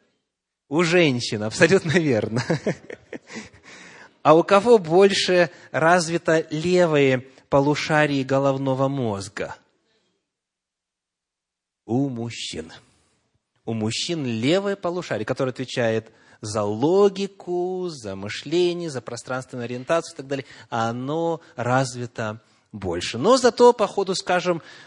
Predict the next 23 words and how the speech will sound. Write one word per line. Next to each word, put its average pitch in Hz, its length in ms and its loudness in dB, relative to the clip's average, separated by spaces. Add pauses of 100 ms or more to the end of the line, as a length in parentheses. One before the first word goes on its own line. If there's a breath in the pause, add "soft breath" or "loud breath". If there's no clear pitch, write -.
женский 156 440 -2
мозг, 196 480 -2
он, 156 280 -4
он 151 180 -4
намного 156 400 -2
лучше 160 480 -2
связан 147 480 -6
друг 113 260 -8
с 110 60 -12
другом. 120 400 -6
То - 80 -12
есть - 180 -12
левая 160 360 -4
и 139 60 -6
правая 123 600 -6 (260 soft breath)
половина 120 440 -6
мозга, 147 480 -6 (120 soft breath)
левое 131 360 -6
и 120 300 -10
правое 120 440 -6
полушарие 135 680 -6 (280 soft breath)
намного 135 880 -6
лучше 143 640 -4